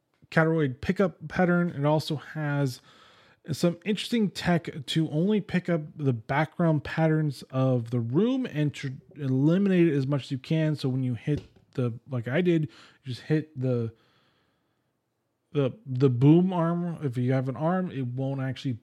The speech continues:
or it should reduce that sound, which is actually a pretty good idea to eliminate or reduce background sounds.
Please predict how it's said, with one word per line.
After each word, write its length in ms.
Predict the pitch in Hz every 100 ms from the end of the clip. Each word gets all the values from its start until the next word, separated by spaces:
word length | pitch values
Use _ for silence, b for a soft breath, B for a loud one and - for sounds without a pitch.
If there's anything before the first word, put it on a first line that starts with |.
| _ -
or 180 | 131 123
it 260 | 123 135 127
should 440 | - - 170 143
reduce 520 | 143 117 131 127 - -
that 380 | 123 127 123 -
sound, 440 | - 180 170 160
which 160 | 139 143
is 120 | 135
actually 380 | 151 165 - 175
a 40 |
pretty 300 | - 165 151
good 180 | 135 139
idea 460 | 127 123 120 123
to 180 | 110 127
eliminate 380 | 127 127 123 123
or 80 | 113
reduce 340 | 117 110 110
background 580 | 101 117 113 - 110 107
sounds. 460 | - 135 131 123